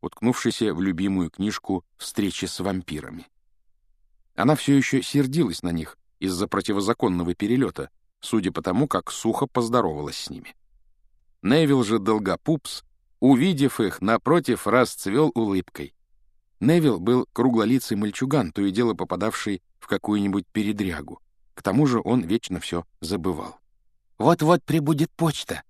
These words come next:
сказал он. «Бабуля должна прислать кое-какие вещи. Я не все захватил».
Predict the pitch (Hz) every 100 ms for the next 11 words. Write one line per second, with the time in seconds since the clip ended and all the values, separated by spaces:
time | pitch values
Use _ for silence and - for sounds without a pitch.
0 | _ - 98 85 85 82 - - _ _
1 | _ _ - - 110 123 165 143 113 127
2 | 120 143 - 139 - 139 - 143 131 139
3 | - 147 143 139 - 82 - _ _ _
4 | _ 110 120 107 131 139 - 127 107 -
5 | 131 135 - 85